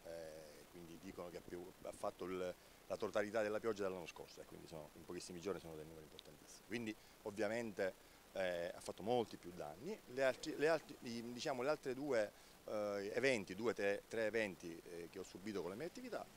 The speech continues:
eh, eravamo già attrezzati a questo, quindi voglio dire, giù avevamo le porte stagno, avevamo, eh, quindi, mm, niente, toglievamo un po' d'acqua e via, cominciamo a lavorare. Stavolta invece,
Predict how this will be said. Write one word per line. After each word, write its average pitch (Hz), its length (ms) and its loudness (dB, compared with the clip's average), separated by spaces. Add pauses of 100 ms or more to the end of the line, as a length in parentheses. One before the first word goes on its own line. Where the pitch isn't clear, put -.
(320)
eh, - 280 -6
eravamo 202 380 6
già 131 120 8
attrezzati 113 560 6
a 90 60 2
questo, 87 400 -2
quindi 113 280 -2
voglio 117 240 2
dire, 90 360 2
giù 110 140 -2
avevamo 104 360 4
le 120 100 0
porte 156 240 0
stagno, 147 520 -2
avevamo, 98 580 -2 (340)
eh, 101 180 0
quindi, 104 380 0
mm, 95 160 -8 (100)
niente, 107 340 -2 (1120)
toglievamo 120 340 6
un 110 120 2
po' 113 100 4
d'acqua 120 500 6
e 95 240 2
via, 92 300 -2 (120)
cominciamo 90 380 -6
a 82 40 -2
lavorare. 76 480 -4
Stavolta 127 360 -4
invece, 95 420 -4